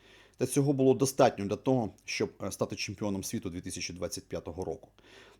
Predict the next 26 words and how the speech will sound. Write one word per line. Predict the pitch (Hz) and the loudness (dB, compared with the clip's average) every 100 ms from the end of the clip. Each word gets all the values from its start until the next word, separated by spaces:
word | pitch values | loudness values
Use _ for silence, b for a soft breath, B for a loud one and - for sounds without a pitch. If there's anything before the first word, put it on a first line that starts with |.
| - | 0
Так, | 110 - - | 0 0 -2
триста | 127 123 | 0 0
шістдесят | - 110 - - | -4 0 -2 2
п'ять | 123 - | 2 2
кілограмів | 107 110 101 98 | -2 0 -2 0
не | 123 | -2
принесло | 120 120 110 95 95 | 0 0 0 -2 -4
йому | 98 98 | -2 -2
малої | 104 101 92 | 0 0 -2
нагороди, | 95 120 151 139 127 B B B B | -2 0 2 0 -2 B B B B
але | 127 131 | 4 4
з | |
сумою | - 170 147 127 | 4 2 4 4
дев'ятсот | 135 135 151 143 | 4 2 0 0
сімдесят | 143 139 139 - | 2 4 2 2
п'ять | 147 135 - - | 0 0 -6 -10
з | - | 0
половиною | 131 131 127 117 | 2 4 4 0
кілограмів | 117 117 139 139 131 - | 0 0 2 2 0 -2
Ентоні | 151 165 165 147 | -2 0 2 2
Макнотон, | 143 135 123 104 85 - _ b b b b b b | 2 2 0 0 -8 -14 _ b b b b b b
встановивши | - 143 175 165 139 | 0 4 4 2 2
два | 131 151 | 6 6
рекорди | 143 135 131 123 | 6 6 4 4
світу | - 120 - 90 | 0 -2 -2 -8
сьогодні | - - 113 104 85 | -6 -2 2 2 0